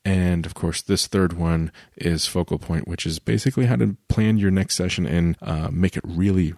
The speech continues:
really awesome and exciting. So not just general session management, but a really focused how to make that next session just kick butt. So I'm excited to see how that looks.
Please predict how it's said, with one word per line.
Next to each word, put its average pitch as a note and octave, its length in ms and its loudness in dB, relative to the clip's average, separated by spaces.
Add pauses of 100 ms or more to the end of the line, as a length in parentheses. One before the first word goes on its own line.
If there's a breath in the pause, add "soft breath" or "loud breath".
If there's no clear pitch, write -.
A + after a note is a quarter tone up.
really D#2+ 340 2
awesome D#2 500 -2
and E2+ 80 -2
exciting. D#2 500 -2 (100)
So - 460 -4 (360 loud breath)
not E2+ 200 2
just - 200 0
general A2+ 300 4
session F2 380 0
management, E2 420 -2 (140)
but D#2 220 2 (100)
a - 80 -4
really E2+ 280 2
focused - 760 -2 (400 loud breath)
how E2+ 200 0
to F2 60 0
make E2+ 180 0
that D#2 160 -4
next - 240 -4
session D#2+ 320 -2
just - 400 -6
kick - 260 -8
butt. - 280 -4 (260 loud breath)
So - 320 -6
I'm A#2 220 2
excited E2+ 420 0
to F2 60 -4
see - 160 -4
how E2+ 140 -4
that E2 200 -2
looks. G#2 240 -2